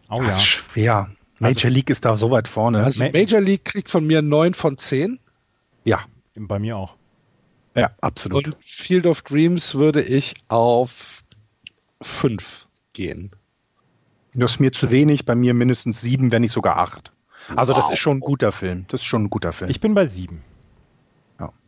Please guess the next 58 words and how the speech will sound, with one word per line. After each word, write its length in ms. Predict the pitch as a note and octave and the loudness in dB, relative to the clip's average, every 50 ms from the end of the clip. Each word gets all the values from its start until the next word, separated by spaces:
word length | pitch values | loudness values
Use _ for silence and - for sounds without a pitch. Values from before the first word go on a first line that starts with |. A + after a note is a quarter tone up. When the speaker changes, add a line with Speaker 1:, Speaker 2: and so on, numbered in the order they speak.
| _ _ | _ _
Speaker 2:
sieben 300 | - - A#2+ G#2+ F#2+ G2 | -6 -2 0 0 2 2
oder 180 | F2+ - D#2+ - | 0 0 0 0
acht, 240 | F#2 F2+ - - - | -2 -2 -4 -4 -4
ja. 220 | E2+ E2 F2 F2+ - _ _ _ _ _ _ _ _ _ _ _ _ _ _ _ _ _ _ _ _ _ _ _ _ _ _ _ - _ _ _ _ - - - - - _ _ _ - - - - | -4 -4 -4 -8 -10 _ _ _ _ _ _ _ _ _ _ _ _ _ _ _ _ _ _ _ _ _ _ _ _ _ _ _ -20 _ _ _ _ -20 -20 -20 -20 -20 _ _ _ -20 -20 -10 -4
Aber 200 | - C#3 C#3 C3 | 0 2 2 4
Major 300 | A#2+ C3+ D3 D#3+ - D3 | 4 4 2 4 2 2
League 200 | C3+ C#3 C#3+ - | 2 2 0 0
ist 120 | C#3 - - | -2 -2 0
einfach, 560 | A2+ C3+ B2+ - - B2+ A2 A2 - - - - | 0 0 0 0 0 0 0 0 -2 -8 -12 -10
ähm, 360 | - G#2+ G2+ G2+ G2 F#2+ G2 G2 - - - - - - - - - _ _ _ _ _ | -8 -6 -6 -6 -6 -8 -12 -16 -20 -20 -20 -20 -20 -20 -20 -20 -20 _ _ _ _ _
da, 120 | - A#2+ A#2+ | 0 0 0
da 120 | A#2+ D3 | 2 0
ist 160 | D3 E3+ - | 0 0 0
ja 80 | - C#3+ | -2 -2
auch 80 | A#2+ - | -2 -2
Baseball 400 | - G#2 A2+ - - - A2+ A2 | -4 -6 -6 -6 -6 -6 -6 -4
dabei, 360 | G2+ G2 F#2+ G2+ F#2 F2 F2+ | -4 -4 -4 -4 -4 -2 0
ne? 140 | G#2+ D#3+ E3+ | 0 0 0
Die 160 | - C3 - | -2 -4 -6
Action, 320 | - - - - - C3 | -6 -6 -4 -4 -4 -2
die 80 | A2+ G#2+ | -2 -2
dabei 380 | A2 G2+ F#2+ F#2+ F#2 F#2+ G2 | -2 -2 0 0 0 0 0
ist. 160 | G2+ G2 G2+ - | -2 -2 -2 -2
Also 140 | F#2+ G2+ A2 | -2 -2 -2
ich 80 | - | -2
habe 120 | B2+ G#2+ B2 | 0 0 -2
jetzt 120 | A#2+ A#2+ | -2 -2
ja 80 | - A#2+ | -4 -2
gestern, 500 | G#2+ A#2+ A2+ - - A#2 G#2 G#2 G#2 G2+ | -2 -2 -4 -2 -2 0 0 0 0 -2
äh, 160 | G2+ G2 G2 G2 | 0 -2 -2 -2
Cobb 240 | - - D#3+ - - | 0 -2 -2 -2 0
gesehen, 340 | D3+ B2+ A#2 C3 B2+ B2 B2 | -2 0 2 4 2 2 2
den, 260 | A2+ A2 G#2+ A2 A2 | 2 0 0 0 0
oder 260 | F2 G2 - F#2 E2+ | 0 0 2 2 2
Home 220 | D#2+ C#3 C3 C3 B2 | 2 2 2 2 2
Run 140 | A2+ A2+ G#2 | 0 0 -2
heißt 200 | G#2+ A2 - - | -4 -6 -6 -8
der 60 | A2+ | -8
Film, 180 | - - A2+ A2+ | -4 -4 -4 -2
glaub 160 | G#2+ A2 G#2 | 0 -2 -2
ich, 80 | G#2+ - | -2 -2
über 120 | G2+ G2+ | -2 -4
Ty 180 | - - G#2+ G2 | -2 0 -2 0
Cobb. 260 | - - B2 A#2+ - - - - - - - | 0 0 0 -2 -2 -6 -14 -16 -18 -10 -4
Da, 100 | - - - - | -4 -2 -2 -2
das 180 | - - - - | -2 -2 -2 -4
hat 100 | - - | -2 0
gar 160 | A2+ G2+ A#2 | 0 0 2
nichts 200 | C#3 C3+ - - | 0 0 0 0
mit 120 | D3+ C3 - | -2 0 0
Baseball 380 | C3 C3 C3 - - C3 A#2+ | 0 0 0 0 0 -2 -2
zu 120 | - - C3 | -2 -4 -10
tun, 260 | - - C3 A#2+ A#2 | -8 -4 -2 0 0
ist 160 | A2 - - | 0 -2 -2
da 40 | A2 | 0
mal 120 | G#2+ G#2+ G#2 | 0 0 0
was 100 | G#2 G#2 | 0 2
anderes. 420 | A2 A2+ A#2 A2+ A2 A2 A2 - | 2 2 2 2 2 0 -2 -4